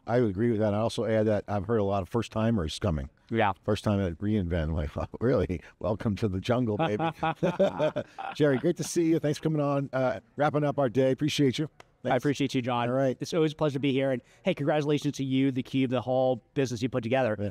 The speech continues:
Speaker 2: It's pretty freaking amazing,
Speaker 1: Yeah.
Speaker 2: man.
Speaker 1: Thank you very
Speaker 2: Congratulations.
Speaker 1: much. Thank you. Jerry Chen, part of our journey from day one, twelve years ago here at reInvent, fifteen years with theCUBE. And again, we continue, we're just doing our part, just documenting history, sharing the data with you. Soon we'll have a generative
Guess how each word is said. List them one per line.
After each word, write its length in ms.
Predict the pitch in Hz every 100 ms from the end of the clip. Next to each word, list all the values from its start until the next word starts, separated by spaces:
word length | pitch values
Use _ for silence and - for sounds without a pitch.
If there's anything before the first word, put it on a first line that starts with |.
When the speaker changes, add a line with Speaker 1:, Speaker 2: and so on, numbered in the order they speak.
| -
Speaker 2:
It's 120 | -
pretty 240 | - 151
freaking 240 | 127 131 123
amazing, 380 | 117 104 104 95
Speaker 1:
Yeah. 60 | 92
Speaker 2:
man. 200 | 87 95
Speaker 1:
Thank 220 | 113 113
you 40 | 139
very 120 | 117
Speaker 2:
Congratulations. 420 | 110 104 95 - -
Speaker 1:
much. 20 |
Thank 180 | - 110
you. 120 | 98 98 _ _
Jerry 240 | - 143
Chen, 460 | 143 - 139 131 127 - _ _ _ _ _
part 140 | 165 185
of 60 | 180
our 80 | 160
journey 240 | 160 190
from 160 | 165 139
day 260 | 165 190
one, 460 | 196 196 196 202 196 _ _ _ _ _ -
twelve 240 | 156 160
years 140 | 165 156
ago 120 | 165
here 180 | 156 165
at 80 |
reInvent, 520 | 143 160 160 147 160 147
fifteen 380 | 151 - 156 156
years 200 | 156 -
with 80 | 139
theCUBE. 420 | 127 151 151 139
And 80 | 135
again, 200 | 135 131
we 60 |
continue, 360 | - 151 180 180 - - -
we're 80 | 240
just 140 | 208
doing 160 | 220 170
our 100 | 139
part, 320 | - 95 85 _ _
just 140 | 117 - _
documenting 500 | 160 175 170 165 156
history, 580 | 127 151 - 143 143 131 _ _ -
sharing 400 | - 160 165 143
the 100 | 135
data 440 | 101 151 160 156
with 160 | 147 113
you. 260 | 147 147
Soon 160 | 139 170
we'll 80 | 175
have 80 | 139
a 40 |
generative 640 | 107 160 175 156 143 123